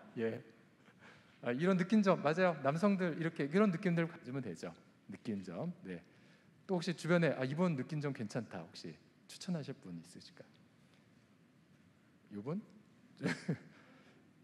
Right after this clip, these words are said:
아, 조충희 장로님은 그 언론사에 계셔서 제가 빼겠습니다. <laughs> 그냥 좀, 예. 아, <laughs> 예, 너무 잘 쓰-, 아, 요거 그냥 평범했다. 아, 그냥 느낀 점, 평안-, 평범하게.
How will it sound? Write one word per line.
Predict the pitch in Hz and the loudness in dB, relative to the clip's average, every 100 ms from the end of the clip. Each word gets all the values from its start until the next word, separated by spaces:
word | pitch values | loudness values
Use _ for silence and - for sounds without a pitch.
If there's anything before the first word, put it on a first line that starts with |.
| - | -16
아, | 90 | -12
조충희 | - 123 165 | -6 0 2
장로님은 | 151 139 120 113 117 90 | 2 2 0 0 -2 -4
그 | 85 90 82 - | -8 -12 -12 -8
언론사에 | 95 120 139 135 117 | -2 0 0 0 -2
계셔서 | 101 98 104 | -4 -8 -8
제가 | 107 87 | -10 -6
빼겠습니다. | 160 170 151 95 - - - - - | -4 -4 -4 -8 -12 -18 -20 -20 -16
<laughs> | - 202 - 226 - 202 - - - - 170 - - - - - | 2 2 8 6 8 4 2 -2 -8 -6 -8 -8 -16 -16 -18 -2
그냥 | 160 160 104 - - | 4 4 4 -6 0
좀, | 160 117 85 - - - - - | 2 2 0 -16 -20 -20 -16 -10
예. | 92 - - - - - - | -10 -12 -20 -20 -20 -20 -6
아, | 131 | -2
<laughs> | 135 - 208 - 202 - - 220 - - 220 208 - - 220 - - - | 0 4 4 4 2 2 0 -2 -4 -6 -8 -10 -12 -6 -6 -8 -14 -10
예, | |
너무 | 95 120 | -4 -2
잘 | 120 113 | 0 -4
쓰-, | - - - - - - | -6 -18 -20 -20 -20 -18
아, | - 135 | -4 2
요거 | 180 | 4
그냥 | 202 175 | 6 4
평범했다. | - 254 254 220 170 110 87 - - | 4 6 8 8 6 0 -4 -8 -8
아, | |
그냥 | - 180 | 2 2
느낀 | 147 165 208 | 2 2 2
점, | 170 98 - | 2 -2 -4
평안-, | - 196 185 - | -4 0 -2 -2
평범하게. | 190 202 180 101 80 | -4 -2 -2 -4 -10